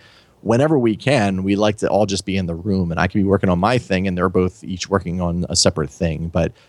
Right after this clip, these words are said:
just being able to look over your shoulder and say, "Hey, why don't you take a look at this real quick? I, I'm trying this mock-up,"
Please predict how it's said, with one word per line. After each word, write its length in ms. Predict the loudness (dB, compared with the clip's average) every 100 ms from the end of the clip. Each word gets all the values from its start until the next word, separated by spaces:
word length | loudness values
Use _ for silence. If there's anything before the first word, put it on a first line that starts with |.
| -4
just 140 | -2
being 120 | 0 0
able 120 | 2
to 60 |
look 240 | 2 2 2
over 120 | 2
your 80 | 2
shoulder 260 | 0 0
and 60 | 0
say, 120 | 0
"Hey, 380 | 0 -2 -6 -6
why 160 | -4 -4
don't 80 |
you 80 | -6 -20 -4
take 140 | -2
a 40 | 0
look 160 | 0
at 60 | 0
this 180 | -2 0
real 120 | 0
quick? 240 | 0 2
I, 80 | 2
I'm 240 | 0 -2
trying 260 | 0 2 2
this 160 | 0 0
mock-up," 440 | -2 -2 -6